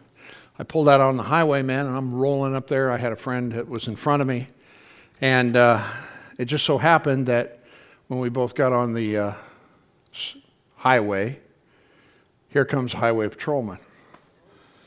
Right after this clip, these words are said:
So naturally, he picked us up. So then <clears throat> I had to go see the Justice of the Peace. Back then, that's the way you manage all that. And I had to go with my dad before school.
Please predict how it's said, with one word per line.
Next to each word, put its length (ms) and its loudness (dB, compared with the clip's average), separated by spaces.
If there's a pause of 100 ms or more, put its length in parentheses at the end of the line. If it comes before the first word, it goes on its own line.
(260)
So 120 -8
naturally, 520 0
he 160 -2
picked 240 -8
us 160 -6
up. 200 -8 (1200)
So 240 6
then 260 6 (220)
<clears throat> 580 -4
I 140 4
had 160 6
to 60 -2
go 160 2
see 280 2
the 100 0
Justice 520 0
of 80 -10
the 40 -10
Peace. 400 -2
Back 300 0
then, 200 -2
that's 520 -6 (560)
the 80 -10
way 180 0
you 80 -2
manage 400 -4
all 200 0
that. 320 0
And 100 -4
I 80 -4
had 160 -4
to 60 -8
go 140 -4
with 120 -6
my 100 -2
dad 540 4 (960)
before 340 0
school. 540 -2